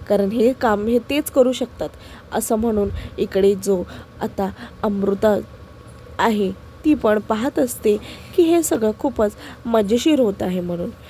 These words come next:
इतक्यातच इकडे मा म्हणते कावेरीला की "कावेरी, त्याला पैसे दे," म्हणून. त्या लगेचच इकडे जी आता कावेरी आहे, ती विचारते की "किती पैसे लागतील?" तर लगेचच उदय म्हणतो की "मला काय माहिती किती पैसे लागतात, आता इंजिनचं काम निघालंय,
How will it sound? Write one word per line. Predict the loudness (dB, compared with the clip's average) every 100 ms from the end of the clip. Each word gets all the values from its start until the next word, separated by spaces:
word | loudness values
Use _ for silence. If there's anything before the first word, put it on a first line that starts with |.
| -18 -12 -10
इतक्यातच | -6 -2 0 2 0 -4 -16 -8
इकडे | -6 0 0
मा | 2 2 0
म्हणते | 0 0 0
कावेरीला | 0 2 2 2 2 0 -2 -8 -20 -18 -6
की | -4 0
"कावेरी, | 2 2 2 0 -4 -10 -4
त्याला | 2 2
पैसे | 4 4 4 2
दे," | 2 2
म्हणून. | 2 0 0 -4 -12 -20 -6
त्या | 0 2
लगेचच | 2 2 0 0
इकडे | -2 -2 0 0 -2 -10 -16 -12 2
जी | 2
आता | 2 0 -4 -8 -20 -4
कावेरी | 0 4 4 6
आहे, | 4 4
ती | 2 0
विचारते | -2 0 0 0 -2
की | -4 -4
"किती | -4 -2
पैसे | 2 2 2 2
लागतील?" | 2 0 0 0 -2 -10 -14 -2
तर | 0
लगेचच | 2 2 2 2
उदय | 2 0
म्हणतो | 0 -2 -2 -2
की | -2
"मला | 0 -2
काय | -2
माहिती | -2 -2 -2
किती | -6 -6 -4
पैसे | -4 0 0
लागतात, | 0 -2 -4 -4 -10 -14 -12
आता | -6 0
इंजिनचं | 2 2 0 0 0
काम | 2 0 0
निघालंय, | 0 0 0 -2